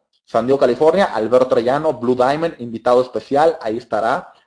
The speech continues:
Asegurémonos de agarrar y invitar al mayor número de personas a ese evento, ¿ok?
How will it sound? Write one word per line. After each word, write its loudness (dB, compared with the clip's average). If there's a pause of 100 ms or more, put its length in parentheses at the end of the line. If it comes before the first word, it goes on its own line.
Asegurémonos -4
de -4
agarrar -2
y -6
invitar -2
al -4
mayor 2
número -2
de -16
personas -10
a -6
ese -10
evento, -8
¿ok? -6